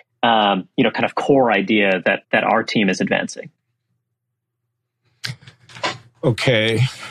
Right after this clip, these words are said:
Speaker 2: What about education? That would be another policy area that I, uh, imagine the Institute is fairly,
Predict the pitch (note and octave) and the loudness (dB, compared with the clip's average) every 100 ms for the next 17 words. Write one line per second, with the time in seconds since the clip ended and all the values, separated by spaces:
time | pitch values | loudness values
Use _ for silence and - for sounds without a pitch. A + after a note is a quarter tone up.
0 | - _ - A#2+ B2 A#2+ G#2 A2 - C3+ | -20 _ -2 0 2 0 -2 -4 -2 0
1 | G#2+ - F#2 G#2 G2+ F#2+ G2 G#2+ G#2+ G#2 | 0 0 0 2 2 2 0 2 0 0
2 | G2+ - _ - - - - G#2+ A2 G#2 | 0 -6 _ -20 -14 -14 -6 0 0 0
3 | - F#2 G#2+ G2 G2+ F#2+ F#2 G2 G2 F#2 | 0 0 0 2 2 2 2 2 2 -2
4 | - _ - F#2+ F#2 E2 - _ _ - | -6 _ -4 0 0 -2 -8 _ _ -20
5 | _ _ _ - - - G#2 G#2 A#2 A2+ | _ _ _ -18 -16 -4 0 2 0 0
6 | A2 G#2 G#2+ - G#2 - A2+ G2 G2+ F2+ | 2 2 0 -2 -4 0 2 2 0 0
7 | D#2+ - G2 G2+ F#2 E2+ E2+ | -4 0 2 2 2 2 0